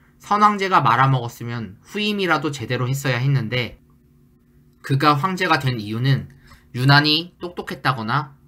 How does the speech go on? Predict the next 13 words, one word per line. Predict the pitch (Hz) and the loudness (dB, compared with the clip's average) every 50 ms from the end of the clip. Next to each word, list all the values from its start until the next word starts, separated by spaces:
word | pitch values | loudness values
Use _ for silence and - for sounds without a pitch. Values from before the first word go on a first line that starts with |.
| _ _ _ | _ _ _
뭔가 | - 113 123 131 135 135 139 139 143 | -8 -4 0 2 4 4 4 4 2
카리스마가 | 139 - - 190 202 196 - - 185 165 151 143 135 | 2 0 0 0 0 -6 -10 -8 -6 -6 -4 -2 -4
있다거나 | 107 101 - - 110 101 104 107 117 120 123 135 - - _ _ _ _ _ _ | -4 -4 -6 -8 -8 -6 -6 -6 -6 -6 -8 -10 -12 -18 _ _ _ _ _ _
한 | _ - 170 165 | _ -14 -8 -6
것이 | 165 156 147 - 143 | -6 -6 0 0 0
아닌 | 107 98 101 113 120 107 92 - _ _ _ _ _ _ _ | 0 0 -2 -6 -8 -8 -10 -14 _ _ _ _ _ _ _
그저 | - - 120 110 147 147 165 180 180 - _ _ | -14 -12 -8 -4 -4 -4 -4 -4 -6 -12 _ _
경쟁자들 | - - 117 123 117 139 151 147 143 139 131 120 113 | -12 -10 -8 -4 -2 -2 -2 0 0 0 0 -2 -6
중에 | 104 113 117 139 151 156 | -8 -6 -4 -4 -4 -4
나이가 | 139 - 101 107 110 113 - 131 143 | -6 -6 -4 -4 -4 0 0 0 0
제일 | - - 113 113 113 | 0 -4 -6 -6 -4
많았기 | 98 92 98 113 120 - 107 | -6 -8 -8 -10 -10 -10 -8
때문이죠. | - 120 117 113 104 92 - - - | -6 -6 -6 -6 -10 -12 -14 -18 -20